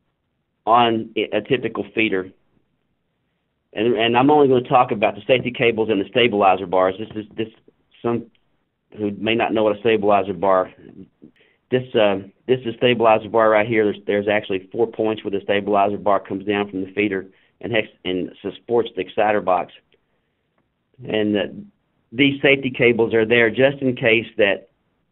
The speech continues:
something happens and the springs break loose or, or metal fatigues and breaks out, to, so that it does, the feeder doesn't hit the floor. And these areas here, if this is, feeder has been installed a little bit incorrectly. It's not at the right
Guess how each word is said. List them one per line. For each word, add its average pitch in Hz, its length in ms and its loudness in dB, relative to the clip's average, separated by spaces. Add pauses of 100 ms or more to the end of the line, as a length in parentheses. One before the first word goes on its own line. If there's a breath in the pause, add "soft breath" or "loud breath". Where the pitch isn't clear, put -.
(340)
something 120 240 -4
happens 117 440 0
and 107 200 0
the 107 100 -6
springs 117 360 -2
break 110 340 -2
loose 107 200 -2
or, 101 100 -2
or 87 180 -4
metal 107 260 -2
fatigues 104 400 -8
and 98 120 -6
breaks 95 280 -2
out, 87 200 -2 (140)
to, 98 80 -6 (100)
so 101 120 0
that 92 320 -2 (640)
it 98 160 -6
does, 123 200 2 (120)
the 104 160 -4
feeder 123 180 2
doesn't 113 200 0
hit 117 160 -6
the 104 80 -8
floor. 92 380 -4 (1400)
And 110 600 -6 (1600)
these 143 280 4
areas 143 360 6
here, 135 180 6
if 107 280 0
this 131 200 0
is, 117 220 -6 (340)
feeder 131 240 2
has 113 240 0
been 117 120 0
installed 104 420 2
a - 20 -6
little 120 140 -2
bit 123 140 0
incorrectly. 123 540 0
It's 117 140 -6
not 110 320 -4
at 95 120 -6
the 98 80 -8
right 110 200 2